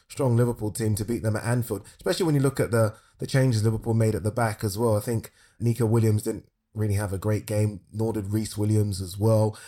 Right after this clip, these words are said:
And I think you can change the forward line, but I think in the Champions League, your defence has just got to be as strong as possible, and Liverpool just don't have that at the moment.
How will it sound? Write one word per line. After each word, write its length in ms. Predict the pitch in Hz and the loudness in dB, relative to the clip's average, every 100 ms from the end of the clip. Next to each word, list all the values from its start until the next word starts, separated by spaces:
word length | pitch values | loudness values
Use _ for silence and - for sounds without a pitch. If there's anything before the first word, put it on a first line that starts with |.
| - | -8
And 140 | - 131 | 0 0
I 40 | |
think 300 | 131 156 147 - - - _ _ _ | 2 2 0 -10 -20 -20 _ _ _
you 260 | 120 - 139 | -10 -2 0
can 160 | 160 | 2
change 360 | 143 175 175 165 | 2 4 6 4
the 100 | 135 | 0
forward 340 | - 160 151 | 0 2 4
line, 240 | 117 107 107 | 4 4 4
but 80 | 104 | 0
I 60 | |
think 300 | 117 131 117 | 0 -2 -4
in 180 | - 120 | -2 -2
the 60 | 120 | 0
Champions 420 | 143 135 127 117 | 2 2 2 2
League, 180 | 123 107 | 4 4
your 120 | 113 | 2
defence 420 | 113 - 127 110 | 0 0 0 0
has 80 | 107 | -4
just 220 | 104 104 | -4 -2
got 180 | 120 95 | 0 0
to 80 | 113 | 0
be 140 | 110 | 0
as 80 | 104 | 0
strong 240 | - 113 | 2 2
as 80 | 107 | 2
possible, 380 | - 120 117 107 | -2 -4 -2 0
and 60 | 110 | 2
Liverpool 300 | 113 113 101 | 0 0 0
just 180 | 104 | 0
don't 180 | 120 104 | 0 0
have 200 | 98 120 | 0 0
that 140 | 107 90 | 0 0
at 80 | |
the 60 | 95 | 0
moment. 320 | 95 92 90 | 2 2 0